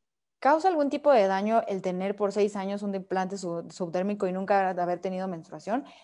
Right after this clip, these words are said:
El implante se debe de cambiar cada tres años. Si te lo cambiaste en tres años y lo volviste a empezar,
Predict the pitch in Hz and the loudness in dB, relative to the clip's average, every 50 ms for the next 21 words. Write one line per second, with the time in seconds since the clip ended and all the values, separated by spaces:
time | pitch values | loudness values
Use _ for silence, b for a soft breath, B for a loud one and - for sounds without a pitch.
0 | B - 196 208 208 220 240 269 285 311 302 254 233 226 233 220 202 190 190 180 | B -2 0 2 2 2 2 2 2 2 2 4 6 4 4 4 2 0 -2 0
1 | 175 185 190 196 190 202 196 190 190 185 185 - 180 165 - - - - 170 175 | -2 -2 -2 0 2 2 2 2 0 -2 -4 -4 -6 -6 -8 -10 -14 -12 -8 -6
2 | 175 180 180 185 185 196 208 226 226 - 277 262 240 208 208 208 208 220 208 208 | -6 -4 -4 -4 0 2 2 2 2 2 2 0 2 2 0 2 2 0 0 -2
3 | 190 170 175 170 170 175 170 175 185 - 220 214 202 170 - - 202 254 - | -2 -4 -4 -4 -4 -4 -6 -6 -6 -6 -6 -8 -8 -8 -2 0 2 2 2